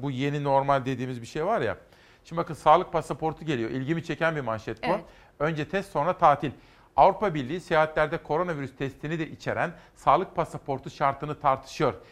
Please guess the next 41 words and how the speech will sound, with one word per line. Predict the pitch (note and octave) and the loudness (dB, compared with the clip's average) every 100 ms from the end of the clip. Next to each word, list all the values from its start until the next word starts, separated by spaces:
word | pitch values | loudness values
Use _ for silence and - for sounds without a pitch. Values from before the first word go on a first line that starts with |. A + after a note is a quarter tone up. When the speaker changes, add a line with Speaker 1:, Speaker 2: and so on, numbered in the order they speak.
| - _ | -20 _
Speaker 1:
Türkiye'de | F#3 F3+ - D3+ B2 G#2 C3+ F#3+ | -6 -6 -4 -4 -2 -2 0 -2
ilk | F3+ E3+ D3 | -4 -4 -4
adım | B2 A#2+ | -4 -6
olarak | A#2+ D#3+ D#3+ | -4 -6 -6
yurt | D#3+ | -8
dışından | B2+ - B2 | -8 -12 -6
gelenlerden | B2+ B2+ B2+ A#2 D3 E3 - _ | -4 -4 -4 -2 -2 -4 -12 _
son | - D3+ | -8 -8
kırk | - C3+ | -6 -12
sekiz | - D3+ F3 | -10 -10 -4
saatte | D3 A#2+ C#3+ | -2 0 0
alınmış | C3 C#3 E3+ | -2 -4 -8
test | - E3 D3+ | -6 -8 -6
istiyor. | B2 - B2 G2 - - _ | -16 -6 -6 -6 -16 -20 _
Ben | D#3 D#3 | -8 -6
geçen | D#3+ G3+ | -6 -4
hafta | E3 A2+ E3+ G#3 - | -4 -6 -8 -10 -12
Turizm | - D3 D3 | -10 -8 -6
Bakanı | C3+ C#3+ C#3 | -8 -8 -8
ile | A#2 | -10
konuştum. | G#2+ F#2+ - D3 B2 | -10 -12 -10 -12 -10
Bu | A#2+ | -12
konuyu | - A2 G#2+ - | -10 -8 -8 -8
uzun | A#2 G#2 B2+ | -12 -8 -6
uzun | A#2+ G2+ G#2+ | -6 -8 -6
Speaker 2:
Hı | A3+ | -6
hı. | A3+ A#3+ - _ _ _ _ _ | -6 -12 -18 _ _ _ _ _
Speaker 1:
çok | - F#3+ - | 0 0 0
ciddiye | B2+ - D3+ | -14 -4 -2
alıyoruz | D3 A#2 G2+ F2 | 0 -2 -2 -6
dedi. | F#2 E2 - - | -8 -8 -8 -2
Ama | B2 C3+ | 0 0
Speaker 2:
Evet. | C3 - - | -2 -12 -2
Speaker 1:
hazırlıklar | B2 B2+ B2+ - C#3+ | 0 0 -4 0 2
yapılıyor. | C3 A#2+ A#2+ G#2+ | 2 -2 -4 -4
Hatta | D3 - A#2 A2 | -4 -4 -4 -2
dün | F#3 A#3+ - - _ _ | -4 -6 -20 -20 _ _
Turizm | C3+ D3 D#3 | -4 -4 -4
Bakanı | C3 C3 B2 A2+ - _ | -4 -4 -8 -8 -14 _
Sayın | - C3+ | -6 -4
Ersoy, | D3+ D3+ - F3+ | 0 -2 -2 -6